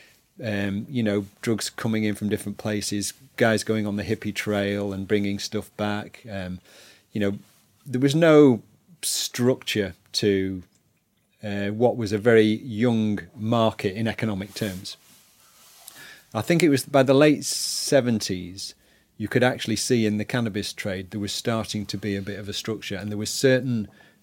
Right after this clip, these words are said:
groups who were emerging as, um, not dominant, but as, as the,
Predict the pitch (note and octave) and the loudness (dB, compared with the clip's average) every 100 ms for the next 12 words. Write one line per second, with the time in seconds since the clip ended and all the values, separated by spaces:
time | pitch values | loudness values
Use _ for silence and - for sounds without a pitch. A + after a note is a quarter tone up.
0 | _ G2+ B2 B2 G2 - - - G#2+ G#2+ | _ -2 4 4 4 -6 -14 -6 -4 0
1 | G#2+ A2 A2 A#2 A#2+ G#2+ - F#2+ F#2+ G2 | 0 2 0 2 2 2 0 -4 -4 -10
2 | - A2+ G#2+ - - _ _ _ _ _ | -8 -8 -6 -8 -10 _ _ _ _ _
3 | _ G#2+ B2 A2 G#2+ G#2+ G#2+ - _ _ | _ -8 -4 -2 -2 -4 -6 -12 _ _
4 | _ _ _ _ D#3+ D#3+ D3+ B2 E3 D3 | _ _ _ _ 0 2 2 4 6 6
5 | A#2 G2+ A2+ - A#2 A2+ G2 - C#3 A2+ | 6 0 -4 -4 -2 -2 -2 -6 -4 -2
6 | A#2+ | -4